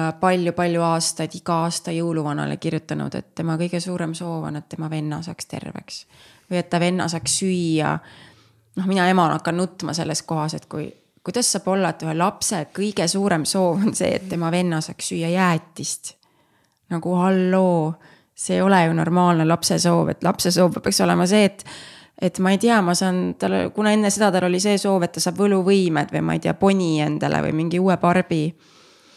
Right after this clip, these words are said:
Et, äh, aga teistpidi s-, teistpidi see on nagu normaalsus ja väga paljude inimeste elus ilmselgelt, et, et meil on see, noh,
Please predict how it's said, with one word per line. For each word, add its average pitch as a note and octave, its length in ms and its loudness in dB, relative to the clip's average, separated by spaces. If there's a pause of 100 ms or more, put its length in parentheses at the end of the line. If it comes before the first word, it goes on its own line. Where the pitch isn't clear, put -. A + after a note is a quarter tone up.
(720)
Et, F3 580 -6
äh, F3+ 360 -2 (220)
aga G#3 120 -2
teistpidi A#3+ 480 -2
s-, - 200 -2 (520)
teistpidi A#3+ 320 -4
see C4+ 120 2
on C#4+ 260 2
nagu F3+ 180 -2
normaalsus F3 560 2
ja E3 80 0
väga F#3+ 220 2
paljude F#3 340 4
inimeste F#3 460 2
elus D#3+ 400 2 (180)
ilmselgelt, D#3+ 920 0 (180)
et, - 320 -6
et - 120 -8
meil F#3+ 120 4
on F#3 140 2
see, F#3 100 2 (540)
noh, F3 80 0